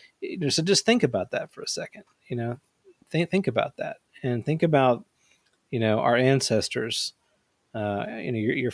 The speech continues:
your family, you know, th-, those who've come before you, you know, who, who aren't where we are now. And we kind of tend to think of ourselves as like, "Oh man, we're at this cool time in history and,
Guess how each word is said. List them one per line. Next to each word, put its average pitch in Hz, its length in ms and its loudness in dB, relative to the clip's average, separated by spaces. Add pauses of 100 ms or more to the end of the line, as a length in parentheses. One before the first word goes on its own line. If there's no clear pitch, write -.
your 135 200 0
family, 131 520 2
you 143 140 -8
know, 113 120 -6
th-, 131 140 -6
those 139 240 0
who've 131 160 -6
come 131 220 0
before 127 380 2
you, - 420 -2
you 131 100 -8
know, 110 100 -6
who, 117 360 0
who 123 160 2
aren't 139 220 2
where 123 160 6
we 117 140 2
are 110 180 6
now. 110 400 0
And 120 100 -6
we 107 80 -4
kind 120 160 -4
of 104 120 -6
tend 117 140 0
to 98 60 -4
think 117 180 -2
of 107 120 -2
ourselves 104 420 -2
as 92 100 -10
like, 95 200 -10
"Oh - 120 -6
man, 131 260 -4
we're 123 100 -2
at 117 40 -8
this 123 120 -8
cool 139 260 -4
time 127 280 -2
in 107 60 -6
history 107 500 -4
and, 101 160 -12